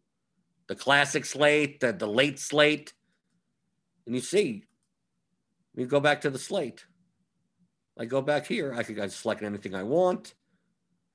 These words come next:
I could see contests, like all these contests. Look, look at all this. The double ups. I mean, obviously, there's the multiple posted fifty dollar double ups.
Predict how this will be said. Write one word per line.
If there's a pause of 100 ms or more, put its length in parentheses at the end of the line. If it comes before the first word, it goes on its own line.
(160)
I
could
see (540)
contests,
like
all
these
contests.
Look,
look
at
all
this. (300)
The
double
ups. (1400)
I
mean,
obviously,
there's
the
multiple
posted
fifty
dollar
double
ups.